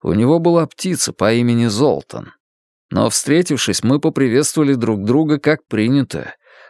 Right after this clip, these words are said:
Долгой жизни тебе и твоему урожаю. Ну, что-то в этом роде.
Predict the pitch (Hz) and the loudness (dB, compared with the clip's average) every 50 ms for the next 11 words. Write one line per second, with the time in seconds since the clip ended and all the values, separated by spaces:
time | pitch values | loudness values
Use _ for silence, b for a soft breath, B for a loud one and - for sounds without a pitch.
0 | b b 80 78 127 175 190 160 135 127 117 95 101 127 143 143 123 127 127 120 | b b 0 2 4 4 4 4 2 2 2 2 2 2 4 4 4 4 4 2
1 | 117 107 - - 98 92 123 147 160 165 156 - 117 117 113 120 127 127 127 120 | 2 0 -2 -4 -2 0 2 2 2 0 0 0 0 2 2 2 2 2 2 2
2 | 120 127 123 110 95 85 - - - - - _ _ _ _ _ _ _ _ _ | 2 2 2 0 -4 -6 -6 -8 -10 -14 -20 _ _ _ _ _ _ _ _ _
3 | _ - - 143 - - 185 156 151 127 - - - - 160 170 - - 156 139 | _ -14 -10 -6 -2 0 0 0 0 0 -2 -4 -2 0 0 0 0 0 0 2
4 | 127 135 131 - 127 120 120 120 110 87 - 52 52 - | 2 2 0 2 0 0 0 2 0 0 -2 -6 -12 -16